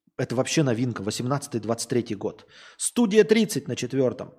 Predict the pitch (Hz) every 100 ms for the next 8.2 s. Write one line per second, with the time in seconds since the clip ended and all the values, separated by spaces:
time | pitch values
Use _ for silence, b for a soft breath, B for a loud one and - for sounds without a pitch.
0 | b b b 143 165 214 - 123 165 170
1 | 196 196 - 117 - - 175 160 143 -
2 | 117 127 - 117 120 131 - - 117 120
3 | 120 107 101 110 104 - - - _ -
4 | - - - 240 190 202 202 175 190 208
5 | 202 175 160 - 131 107 92 b b b
6 | b - - - 190 190 156 170 165 -
7 | 127 - 135 135 117 120 113 110 110 110
8 | 107 90